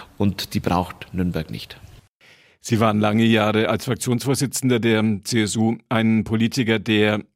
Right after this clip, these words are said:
Speaker 2: von der Basis her argumentieren musste.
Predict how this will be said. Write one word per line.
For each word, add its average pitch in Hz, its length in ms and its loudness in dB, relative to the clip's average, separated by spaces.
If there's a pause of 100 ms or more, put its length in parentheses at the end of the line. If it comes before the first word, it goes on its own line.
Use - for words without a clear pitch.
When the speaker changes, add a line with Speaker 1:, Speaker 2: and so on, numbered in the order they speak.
(320)
Speaker 2:
von 131 160 0
der 120 100 4
Basis 104 480 0
her 180 140 2
argumentieren 104 800 0
musste. 98 500 -2